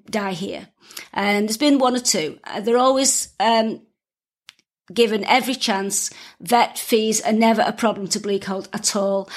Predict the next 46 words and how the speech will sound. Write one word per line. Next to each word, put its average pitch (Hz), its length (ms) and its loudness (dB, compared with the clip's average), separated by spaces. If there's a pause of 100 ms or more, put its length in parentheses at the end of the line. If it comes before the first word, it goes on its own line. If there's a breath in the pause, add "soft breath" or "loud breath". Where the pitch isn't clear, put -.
(200 loud breath)
They'll 202 140 2
go 214 160 4
to - 200 0
every 226 220 4
length 214 280 2
they 220 60 -4
can 202 380 0
to - 160 -4
do 214 100 0
what 196 140 -2
they - 60 -8
can 190 220 -4
for 180 100 -10
the 202 100 -6
dog. 185 240 -2
But 220 200 0
of 196 120 -2
course, 220 260 0
eventually 202 480 0
a 196 60 0
very 214 300 4
old 196 200 0
dog, 185 320 2 (280 loud breath)
they - 100 -2
get 196 160 0
cancer, 202 380 2
they 220 100 -6
get - 380 -4
something 208 400 -2
like 190 220 0
that 185 180 2
ro-, 196 320 0
wrong 190 320 -2
with 202 140 0
them. 202 120 0
They've 196 180 0
got 220 200 2
to 202 120 -6
be 202 60 -12
put - 160 -10
to - 60 -2
sleep, 202 300 0
and 220 100 -2
that's 160 120 0
very 214 200 2
upsetting. - 600 -4